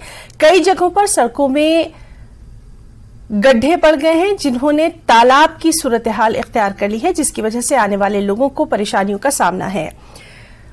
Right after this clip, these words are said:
हर एक सड़क पर गाड़ियों की आमदोरफ्त मामूल के मुताबिक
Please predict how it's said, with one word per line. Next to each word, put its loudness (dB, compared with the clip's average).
हर 2
एक 0
सड़क 2
पर 4
गाड़ियों 2
की -4
आमदोरफ्त -2
मामूल 0
के -6
मुताबिक -2